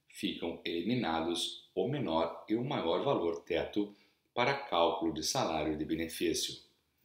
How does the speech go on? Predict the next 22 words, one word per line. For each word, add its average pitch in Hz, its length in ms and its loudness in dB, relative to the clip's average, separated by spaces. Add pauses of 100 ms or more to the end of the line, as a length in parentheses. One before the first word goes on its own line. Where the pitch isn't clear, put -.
(480)
Artigo 95 640 -2
cento 82 320 -4
e 80 40 -10
trinta 78 240 -6
e 82 60 -2
sete. - 560 -2 (600)
Fica 82 300 -2
extinto 98 800 0
o 110 140 0
Programa 80 600 -2
de 71 80 -4
Previdência 98 600 -4
Social 82 680 -2 (200)
aos 85 260 0
Estudantes, 90 880 -4 (320)
instituído 95 680 -2
pela 131 260 2
Lei 78 220 4
sete 98 380 0
mil 80 180 0
e 82 80 -4
quatro, 78 520 -4